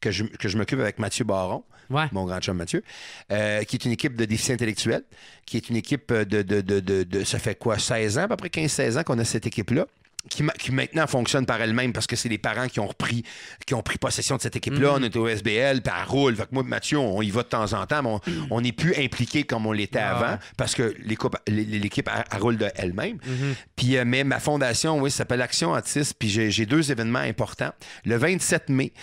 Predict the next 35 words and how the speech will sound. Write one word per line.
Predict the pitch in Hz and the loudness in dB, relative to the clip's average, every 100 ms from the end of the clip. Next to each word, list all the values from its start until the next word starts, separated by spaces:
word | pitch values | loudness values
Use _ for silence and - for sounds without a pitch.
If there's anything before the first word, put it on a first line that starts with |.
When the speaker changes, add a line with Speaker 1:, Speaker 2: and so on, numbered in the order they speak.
| - - | -16 -4
Speaker 1:
c'est | - | 0
mon | 123 123 | 2 2
tournoi | 131 139 147 | 2 2 2
de | |
poker | - 127 - 127 156 - - | 2 2 4 2 2 -2 -4
de | 107 | -2
célébrités. | - 120 110 107 127 143 _ | 0 0 0 0 -2 -4 _
Tous | - - | -6 -2
les | 120 | 0
Speaker 2:
Ouais. | - | 2
Speaker 1:
joueurs | 139 | 4
de | 147 | 2
poker, | - 120 143 165 | 2 2 4 4
là, | 151 135 135 127 | 6 4 2 0
Speaker 2:
Ouais. | 131 101 | 0 0
Speaker 1:
euh, | |
deux | 104 147 | 2 2
cent | 143 151 | 2 0
cinquante | 147 139 135 | 0 0 0
joueurs, | 127 143 151 - 107 | 2 2 0 -4 0
deux | 151 | 2
cent | 165 | 2
cinquante | 147 147 139 | 2 0 2
places | 147 131 | 2 2
disponibles, | 110 139 131 123 | -2 0 2 0
pas | 92 143 | 0 0
plus, | 143 143 - | 2 0 2
pas | 139 | 0
moins. | 127 104 - - | 2 0 -2 -14
J'ai | 95 120 | -4 0
au | 147 | 2
moins | 165 180 | 2 2
vingt-cinq | 156 147 - 151 | 2 0 0 0
artistes | 131 - 147 - | -2 -2 -2 -2
présents. | - 120 117 | 0 0 2